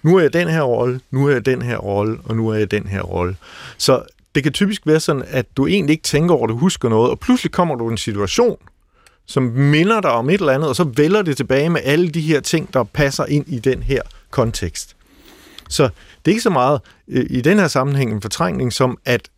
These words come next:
vores minder hænger også sådan sammen i nogle forskellige ting, så en måde at fremkalde en bestemt rum på vil være, at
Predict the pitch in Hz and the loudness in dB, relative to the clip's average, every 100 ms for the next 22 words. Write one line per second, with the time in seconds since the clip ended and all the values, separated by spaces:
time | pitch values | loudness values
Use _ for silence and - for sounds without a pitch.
0 | _ _ _ _ _ - 117 110 127 151 | _ _ _ _ _ -2 -2 0 0 0
1 | 170 143 107 170 - 160 139 - 160 143 | 0 0 0 -2 -2 -6 -4 -2 -2 -4
2 | 117 - 127 120 113 107 160 143 123 - | -8 -4 -4 -4 -6 -4 -2 0 -2 -2
3 | 165 - - 120 - 147 135 139 175 - | -2 0 0 0 0 2 4 4 4 0
4 | - 127 156 160 127 110 147 135 117 147 | -4 -2 -2 -2 -4 -4 -4 0 0 0
5 | 151 123 113 113 131 139 | 0 -2 -2 0 2 0